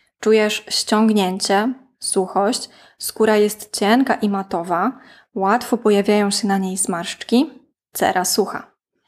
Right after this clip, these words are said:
Masz na przykład obie te rzeczy. Czoło się błyszczy, a policzki wysuszają, będzie to cera mieszana.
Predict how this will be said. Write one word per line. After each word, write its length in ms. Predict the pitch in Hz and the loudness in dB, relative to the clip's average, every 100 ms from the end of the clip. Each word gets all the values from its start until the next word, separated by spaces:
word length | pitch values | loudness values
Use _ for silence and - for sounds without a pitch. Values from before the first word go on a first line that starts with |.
| _ - | _ -2
Masz 580 | 220 226 233 - - _ | 2 4 2 -2 -6 _
na 80 | 285 | -4
przykład 420 | 294 277 240 226 | -2 0 0 -2
obie 260 | - 285 240 | 0 2 2
te 140 | 202 | 0
rzeczy. 380 | 180 - - - - _ _ - | -2 -4 -6 -12 -14 _ _ -4
Czoło 240 | 214 214 | 2 2
się 180 | 220 208 | 4 0
błyszczy, 640 | 190 190 190 - 202 233 - - | 2 2 0 -2 0 0 -2 -8
a 80 | 202 | -6
policzki 840 | - 214 214 226 - 214 208 220 - | 0 2 4 2 -2 -2 0 0 -2
wysuszają, 760 | 190 226 262 262 - - 233 302 - _ _ _ - | -2 0 0 -2 -2 0 0 -2 -6 _ _ _ -6
będzie 400 | 180 170 185 240 | 0 0 2 2
to 140 | 247 | 0
cera 460 | - 175 180 185 - | 0 0 -2 -6 -8
mieszana. 640 | 196 196 - 170 160 - | -4 -4 -4 -6 -8 -10